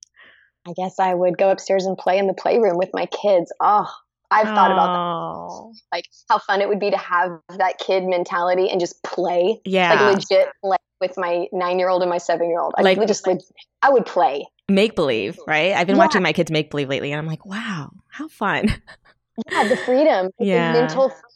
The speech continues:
Speaker 1: to do that. That's so beautiful.
Speaker 2: Totally.
Speaker 1: Yeah, I'd, amazing.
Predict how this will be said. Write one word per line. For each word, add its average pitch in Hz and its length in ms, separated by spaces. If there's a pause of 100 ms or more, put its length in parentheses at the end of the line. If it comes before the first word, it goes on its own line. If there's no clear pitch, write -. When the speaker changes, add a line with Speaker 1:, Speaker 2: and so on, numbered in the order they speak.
(300)
Speaker 1:
to 190 60
do 196 220
that. 165 260 (460)
That's 190 280
so 180 160
beautiful. 175 600
Speaker 2:
Totally. 135 360
Speaker 1:
Yeah, 104 140
I'd, 95 120 (760)
amazing. 90 360